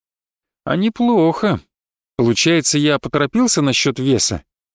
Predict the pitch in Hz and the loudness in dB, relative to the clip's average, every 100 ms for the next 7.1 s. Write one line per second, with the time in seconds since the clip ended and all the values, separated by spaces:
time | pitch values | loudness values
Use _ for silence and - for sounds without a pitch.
0 | _ _ _ - 147 143 147 147 190 185 | _ _ _ -6 -2 -2 0 0 0 0
1 | - - _ - 185 190 190 180 131 151 | -4 -12 _ -4 0 2 2 2 2 2
2 | 156 143 139 135 143 185 - 170 120 135 | 2 2 0 0 2 0 0 -2 0 -2
3 | 175 196 147 - 151 131 147 139 - 196 | 0 0 0 0 0 0 0 0 0 0
4 | 165 143 160 - 202 - 190 139 120 156 | 0 0 0 -2 -2 -2 0 0 0 0
5 | - 131 147 151 101 - _ _ - 131 | 0 0 0 0 -2 -6 _ _ -4 -2
6 | 123 131 147 175 180 156 - 135 - 110 | 0 0 0 0 0 -2 -2 -4 -2 -4
7 | 92 | -6